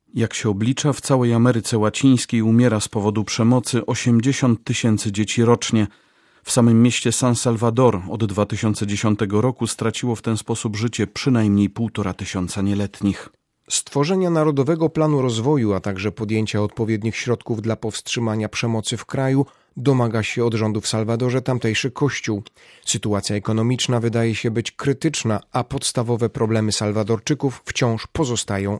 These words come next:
Speaker 2: nierozwiązane.
Speaker 1: „Wzywam przywódców partii politycznych, a także rząd i całe społeczeństwo do podjęcia wysiłku na rzecz stworzenia planu narodowego”,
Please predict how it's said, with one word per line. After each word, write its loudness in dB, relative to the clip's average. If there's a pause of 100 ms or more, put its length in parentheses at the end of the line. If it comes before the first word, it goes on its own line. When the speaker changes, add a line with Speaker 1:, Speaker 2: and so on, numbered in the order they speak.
Speaker 2:
nierozwiązane. -2 (260)
Speaker 1:
„Wzywam 2
przywódców -2
partii -2
politycznych, -2
a -2
także 0
rząd 0
i -4
całe 0
społeczeństwo 0
do -2
podjęcia 2
wysiłku 0
na 2
rzecz -4
stworzenia 0
planu 2
narodowego”, 2